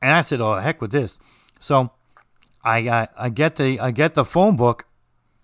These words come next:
over in, in New York when I went over there, and I found the, uh, the phone number for the, for the, uh, publishing house, and I called them when I went back home to Jersey.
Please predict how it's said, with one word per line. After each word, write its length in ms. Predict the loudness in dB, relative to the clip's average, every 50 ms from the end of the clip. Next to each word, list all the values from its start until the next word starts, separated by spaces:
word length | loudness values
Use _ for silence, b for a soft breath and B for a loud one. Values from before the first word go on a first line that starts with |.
| _ _ _ _ _ _ _ _ _ _ _ _ _ -14 _
over 320 | -2 -2 0 0 0 -2
in, 240 | 0 0 -2 0 0
in 240 | -2 -2 -2 -2 0
New 60 | 0
York 360 | 0 2 2 2 2 0 -2
when 120 | -2 -2 0
I 60 | 0
went 200 | 2 2 2 4
over 260 | 4 4 4 2 0
there, 300 | 0 -2 -4 -4 -6 -8 _ _ _ _ _ _ _ _ _ _ _ _
and 100 | -2 -2
I 80 | -2
found 360 | 0 0 2 2 2 2 2 0
the, 160 | 0 0 0
uh, 80 | 0
the 140 | 0 -2 -6
phone 260 | -2 0 0 0 2
number 240 | 2 2 0 0 -2
for 160 | -4 -6 -6
the, 160 | -2 -2 -2 -2
for 180 | -2 -8 -6
the, 140 | -4 -2 -2
uh, 420 | 0 0 0 0 -2 -4 -8 -16 -8 2
publishing 420 | 2 2 2 2 -4 -6 -6 -4
house, 260 | -2 -2 -2 -2 -2
and 100 | -4 -6
I 80 | -6 -6
called 340 | -2 2 4 4 4 4 2
them 220 | -2 -4 -6 -10 _ _ _ _ _ _ _ _ _ _ _ _ _ _ _ _ _ _ _ _ _ _
when 100 | -6 -4
I 40 |
went 180 | -2 -2 -2 0
back 220 | 0 -2 -2 -2
home 180 | -4 -2 -2 -2
to 80 | -2 -4
Jersey. 440 | -4 -4 -4 -4 -4 -6 -12 -14